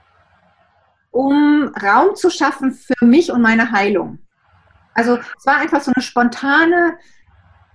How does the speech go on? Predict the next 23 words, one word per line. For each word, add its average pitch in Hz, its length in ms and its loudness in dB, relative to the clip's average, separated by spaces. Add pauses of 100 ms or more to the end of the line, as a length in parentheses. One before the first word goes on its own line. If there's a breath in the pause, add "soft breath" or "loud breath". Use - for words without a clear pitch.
(800)
Idee, 262 520 -2
was 285 180 0
kann 302 240 -2
ich - 140 -6
tun? 190 500 0
Also 220 180 0
es 220 220 -2
war 262 180 0
sofort 311 460 0
nicht, 311 240 -4 (220 loud breath)
„Oh 233 100 -2
Gott, 277 300 0
welche 240 500 -2 (140)
Behandlung 233 800 -2
sollen 220 260 0
die 214 80 -2
Ärzte 214 400 -2
machen?“, 320 320 -2
sondern 240 320 2
bei 214 100 -2
mir 269 260 4
kam 269 280 -2
sofort 247 640 -2